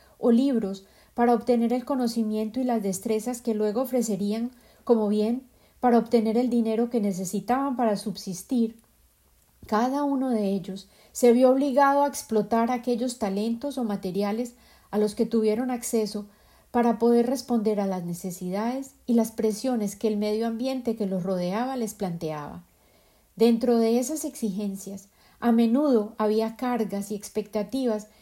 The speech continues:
que les dejaron cicatrices y heridas, pesos que tuvieron que sostener y resolver. Nosotros podemos, sin saberlo,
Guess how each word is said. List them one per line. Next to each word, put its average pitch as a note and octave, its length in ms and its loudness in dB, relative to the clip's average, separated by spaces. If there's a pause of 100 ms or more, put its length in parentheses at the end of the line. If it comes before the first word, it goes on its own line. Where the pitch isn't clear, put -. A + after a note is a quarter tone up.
(160)
que A3+ 120 2
les A3 180 4
dejaron G#3+ 400 0
cicatrices A3+ 840 -4
y G3+ 80 -4
heridas, F#3 520 -8 (460)
pesos A#3+ 480 0
que A#3 120 -4
tuvieron A3+ 460 -2
que B3+ 120 -2
sostener A#3 720 -4
y A#3+ 120 -2
resolver. F3 600 -6 (840)
Nosotros A3+ 500 -2
podemos, G#3+ 580 0
sin G#3 240 -4
saberlo, G3+ 600 -4